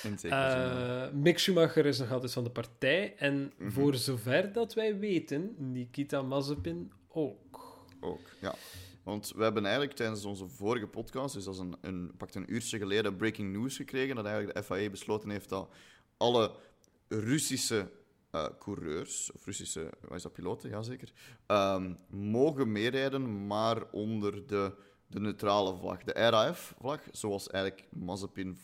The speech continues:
Speaker 1: vorig
Speaker 2: Ja.
Speaker 1: jaar was. Ehm, dus daar, de verschil, daar is niet veel verschil in.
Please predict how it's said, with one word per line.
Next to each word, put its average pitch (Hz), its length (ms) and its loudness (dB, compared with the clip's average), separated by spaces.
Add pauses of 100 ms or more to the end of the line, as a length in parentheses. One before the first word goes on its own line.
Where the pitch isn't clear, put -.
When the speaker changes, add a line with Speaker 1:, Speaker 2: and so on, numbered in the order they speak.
(120)
Speaker 1:
vorig 92 360 -2
Speaker 2:
Ja. 113 180 -4
Speaker 1:
jaar 107 80 -2
was. 113 360 -6 (540)
Ehm, 90 400 -2
dus 95 340 -8
daar, 92 180 -2
de 90 80 -6
verschil, 98 520 -4
daar 92 120 -4
is 95 120 -6
niet 101 140 -8
veel 95 180 0
verschil 104 360 -6
in. 139 280 -10